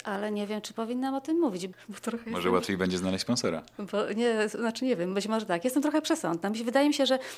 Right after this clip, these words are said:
Speaker 1: że niech to zostanie takie na etapie zapisania tego projektu i szukania sponsorów, bo ja rzeczywiście szukam. Też wczoraj byłam, mm, w Warszawie i, i miałam bardzo ważne rozmowy z ważnymi osobami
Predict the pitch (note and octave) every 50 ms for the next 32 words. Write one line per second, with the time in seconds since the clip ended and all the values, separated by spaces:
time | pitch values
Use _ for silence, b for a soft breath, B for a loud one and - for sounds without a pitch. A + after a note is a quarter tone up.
0 | B - B3 D4+ D4+ D4+ D#4 C4 C#4 C4+ - - C#4+ C4+ A#3 A3+ A#3+ A#3+ A#3+ A#3
1 | G#3+ G#3 G#3 G#3 G3+ G#3+ - A#3 A#3 A#3 G#3+ - G#3+ G#3 G#3 A3 - - G3 F3+
2 | F3 F3 F#3 F3+ F3+ F3+ F3+ F#3+ F#3 F3+ F3 E3+ F3 - A3 G#3+ - A#3 A#3 A#3
3 | G#3 G3+ G3+ - - G3+ G3 - G#3+ G#3 G3 F#3 G3 G3 G3 F#3 F3 A3+ A#3 A3+
4 | - F#3+ F3+ - F3 E3+ - F3+ F#3+ G#3 B B B B B B B - G3 -
5 | - - - B3+ A#3 F#3+ F3 E3+ F3+ F3+ E3+ E3+ F3+ - - A3+ G#3 G3 F#3+ F#3
6 | F#3 - - E3+ F3+ G3 G3 - - G#3+ G3 F#3+ F#3 F#3 F#3 F#3 - F#3 F3 F3
7 | - - - - G3 - - A3 F#3+ G3 G3 F#3+ F#3 F3+ - - - A#3+ A3 G#3
8 | G3 G3 F#3+ F3+ F#3 E3+ F#3 F3 F3+ F#3 F3+ F3+ E3+ F3 F3 F3+ F3 F3 F3+ F3+
9 | F#3 F3 F3 F#3+ F3+ F3 F3+ F3 F3 - F3+ E3+ F3+ G3 A#3 B3+